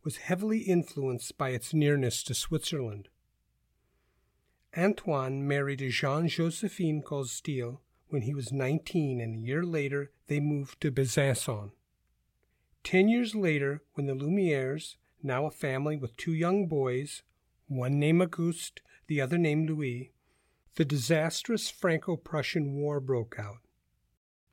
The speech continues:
The Prussian army invaded most of the northeastern part of France, and that included Besançon. The Lumiere family became French refugees and traveled south to Lyon,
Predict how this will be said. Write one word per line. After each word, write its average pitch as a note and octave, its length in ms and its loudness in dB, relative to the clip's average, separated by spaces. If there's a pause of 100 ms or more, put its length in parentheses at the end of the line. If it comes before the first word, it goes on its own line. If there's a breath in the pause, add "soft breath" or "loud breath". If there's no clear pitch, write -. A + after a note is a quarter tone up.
(440)
The C#3+ 80 -6
Prussian G3+ 460 2
army E3+ 280 6
invaded D3 540 2
most D3+ 340 0
of G3 100 -6
the E3+ 80 0
northeastern E3 760 0
part C3 260 0
of A2 120 -6
France, B2 480 -2
and D3+ 100 0
that D#3+ 140 -2
included D3 480 -4
Besançon. C3+ 760 -2 (1080 soft breath)
The D3 80 -4
Lumiere D#3+ 520 4
family B2+ 520 0
became C#3+ 340 -4
French D3 400 -2
refugees D3+ 720 -2
and C#3+ 120 -6
traveled B2+ 360 -4
south - 380 -2
to C#3 100 -4
Lyon, B2+ 460 -4